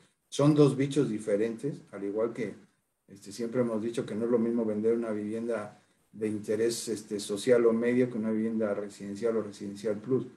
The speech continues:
Cada cosa necesita su especialización y cada cosa necesita su, su mercado, ¿no? Su prospectación. Entonces, sí, igual que la línea, igual que la línea tres, porque, bueno, <clears throat> pudiera sonar también la línea tres, oye,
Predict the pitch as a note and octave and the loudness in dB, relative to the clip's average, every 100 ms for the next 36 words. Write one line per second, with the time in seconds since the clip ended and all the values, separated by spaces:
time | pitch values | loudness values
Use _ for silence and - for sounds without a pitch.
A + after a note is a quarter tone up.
0 | _ _ _ - C3 C3+ C3+ C3 C#3 B2 | _ _ _ 4 6 6 6 4 6 2
1 | G#2+ G#2 A2 A2 A2+ - G#2+ - G#2 G2 | 0 -4 -6 -4 -4 -4 -6 -6 -10 -6
2 | G2+ G2 G#2 G#2 A#2+ - - _ _ _ | -6 -6 -8 -4 -4 -4 -8 _ _ _
3 | A2+ - C#3+ C#3 C#3+ C#3 C3 D3 B2+ G#2 | -10 2 8 10 8 6 4 6 4 0
4 | G#2 - G#2 A2 G#2 G#2+ G2+ G2+ G2+ - | -6 -12 -6 -6 -4 -6 -6 -6 -10 -10
5 | G#2 G#2+ G#2 C3 A#2+ G#2 G#2 F#2+ F#2+ G2+ | -6 -4 0 4 4 2 -6 -10 -12 -14
6 | F#2 G2+ F#2+ G2+ G2+ A#2+ - - _ _ | -12 -14 -10 -10 -6 -8 -8 -16 _ _
7 | _ _ G#2 A#2+ A#2+ A#2+ - C#3 C#3 D3+ | _ _ -8 -2 4 4 4 6 8 10
8 | B2+ B2 D3 E3+ B2+ B2+ C#3+ C#3 - - | 8 6 8 8 8 6 4 2 -2 -12
9 | _ _ C3 D#3+ F#3 F3+ C#3 D#3 D#3+ D#3 | _ _ 6 8 10 10 10 8 8 6
10 | D3+ D#3 D#3 B2 C3+ B2 - _ _ _ | 4 4 2 2 -2 -2 -8 _ _ _
11 | F3+ C#3+ - A#2 C3+ D#3 D3 B2+ C#3+ C#3 | 6 6 2 0 6 6 6 4 4 2
12 | A#2 C3 A#2 A#2+ B2 A#2 B2+ B2 C#3 C3+ | 0 2 2 4 2 0 -2 2 4 2
13 | - | 0